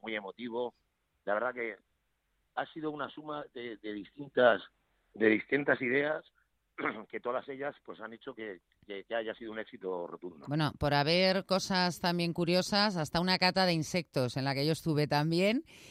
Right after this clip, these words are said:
Speaker 2: y que, bueno, pues dicen que son los, eh, alimentos del futuro. Eh, eh, había de todo, había, vuelvo a decir, tantas cosas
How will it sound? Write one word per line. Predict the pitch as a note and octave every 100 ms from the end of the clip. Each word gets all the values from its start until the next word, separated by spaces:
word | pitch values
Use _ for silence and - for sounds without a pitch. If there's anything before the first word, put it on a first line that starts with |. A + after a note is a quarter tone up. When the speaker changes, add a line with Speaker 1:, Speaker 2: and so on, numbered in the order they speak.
| -
Speaker 2:
y | - D3
que, | - C#3+ C#3 C3+
bueno, | C#3 F#3
pues | D3 D3
dicen | D3+ E3+
que | F3+
son | E3+ F#3
los, | F3 E3+ D#3+ -
eh, | E3+ E3 D3+
alimentos | D#3 E3 F3+ F3 F#3 E3
del | F3 E3+
futuro. | D#3+ - A3+ F#3+ C3 C3 D3+
Eh, | - E3+
eh, | - C#3+
había | G3+ D4+
de | B3+
todo, | E3 G#3+ D#3 C3+
había, | C#3 G3 A#3+
vuelvo | E3+ G3 G#3
a |
decir, | F#3 F3 F3 E3+
tantas | F#3 G3 -
cosas | G3 D3+